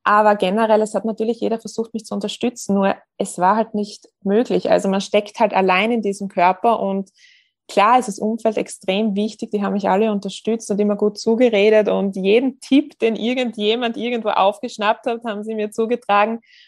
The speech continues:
Aber es ist trotzdem, man steckt da halt selbst drinnen, denn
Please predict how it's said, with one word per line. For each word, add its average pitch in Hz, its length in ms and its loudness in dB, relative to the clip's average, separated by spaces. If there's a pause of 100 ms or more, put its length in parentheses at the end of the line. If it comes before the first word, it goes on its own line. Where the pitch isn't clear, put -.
(540)
Aber 190 220 4
es 202 180 2
ist 208 160 -8
trotzdem, 214 680 -2
man 202 160 -2
steckt - 340 -4
da 214 80 0
halt 196 160 -2
selbst - 720 -4
drinnen, 190 480 0
denn 185 280 -2